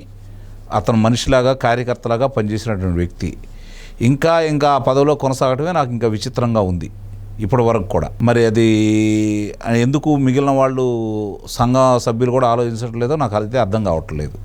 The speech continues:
ఇప్పుడు మొన్నే ఆ సంఘానికి సంబంధించిన వేరే వాళ్ళు దీని గురించి అడిగినప్పుడు, గతంలో మాకున్న బకాయిలు ఏడు వేల కోట్ల రూపాయల దాకా ఇప్పుడు తీర్చుకుంటా వస్తున్నారు వీళ్ళు,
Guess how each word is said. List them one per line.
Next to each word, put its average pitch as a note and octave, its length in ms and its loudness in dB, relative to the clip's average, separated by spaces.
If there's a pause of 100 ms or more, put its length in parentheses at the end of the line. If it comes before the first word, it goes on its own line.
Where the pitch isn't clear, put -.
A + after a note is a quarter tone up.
(460)
ఇప్పుడు A2+ 160 0 (100)
మొన్నే C3+ 240 2
ఆ C3+ 120 4
సంఘానికి B2+ 520 -4
సంబంధించిన A#2 480 -2
వేరే A2+ 260 2 (120)
వాళ్ళు G2 300 0 (680)
దీని A#2 180 4
గురించి C3 280 2
అడిగినప్పుడు, A2 540 2 (840)
గతంలో E3 400 2
మాకున్న C3 420 2 (160)
బకాయిలు A2+ 480 2 (380)
ఏడు A#2+ 200 6
వేల A2+ 140 4
కోట్ల C#3 320 0
రూపాయల B2+ 300 2
దాకా A#2+ 200 0
ఇప్పుడు A#2 180 -4
తీర్చుకుంటా B2 480 2
వస్తున్నారు G#2+ 480 2
వీళ్ళు, G#2+ 340 -2